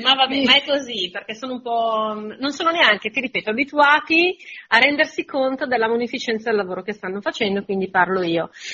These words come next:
Eh, eh, il, la cosa bellissima proprio sul progetto del carnevale è nato come questo Fab Lab che nasce a riconfigurare le ex fabbriche di San Francesco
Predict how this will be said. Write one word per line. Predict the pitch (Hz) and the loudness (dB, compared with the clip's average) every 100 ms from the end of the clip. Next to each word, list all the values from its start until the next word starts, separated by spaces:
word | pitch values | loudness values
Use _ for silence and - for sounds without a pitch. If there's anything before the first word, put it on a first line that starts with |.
| - | -8
Eh, | 233 240 | 0 2
eh, | 254 254 269 240 233 233 233 196 | 4 4 6 8 8 6 4 0
il, | 254 254 233 - | 2 4 4 2
la | 240 233 | 0 0
cosa | 294 311 | 0 0
bellissima | 285 277 294 - 226 202 | 0 -2 -4 -6 -2 -2
proprio | 202 294 311 | 2 0 0
sul | 240 - 226 214 202 196 180 175 | -4 -6 -2 2 4 6 6 4
progetto | 208 196 247 269 | 0 2 2 4
del | 220 185 | 0 0
carnevale | - 208 202 196 180 160 165 170 247 - - - - | 2 2 4 2 2 0 0 0 0 -2 -20 -20 -6
è | - 226 | 2 4
nato | 240 262 294 254 | 6 4 2 -2
come | 220 208 | -2 0
questo | 202 - | -2 -2
Fab | 196 - 196 185 | -6 2 2 4
Lab | 185 175 196 | 2 4 2
che | 220 330 | 0 4
nasce | 190 202 - 311 | 4 4 2 4
a | 240 180 185 | 6 6 4
riconfigurare | 233 - 262 233 254 269 302 196 202 226 | 0 -2 -4 -4 -4 2 6 8 8 6
le | 262 143 | 4 2
ex | 185 - - | 0 -2 0
fabbriche | 214 196 233 247 | 2 2 -2 -4
di | 202 | -6
San | 202 185 | -4 -6
Francesco | 180 190 185 180 165 - - 170 | -4 -6 -4 -4 -6 -8 -4 -4